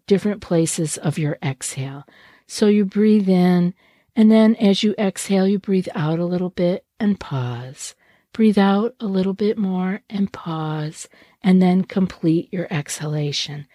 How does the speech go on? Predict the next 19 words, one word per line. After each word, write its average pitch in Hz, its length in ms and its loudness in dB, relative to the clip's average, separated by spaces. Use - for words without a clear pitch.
That's 196 260 -2
a 202 60 4
very 196 680 0
simple 190 580 -2
way 151 340 0
of 170 180 -2
being 185 360 4
able 175 320 0
to - 180 -8
slow 175 960 0
down 156 400 2
your 156 240 -2
exhalation 151 1040 -4
if 165 240 2
you 202 80 4
have 175 240 0
trouble 160 340 -4
doing 147 380 -2
it 147 220 -4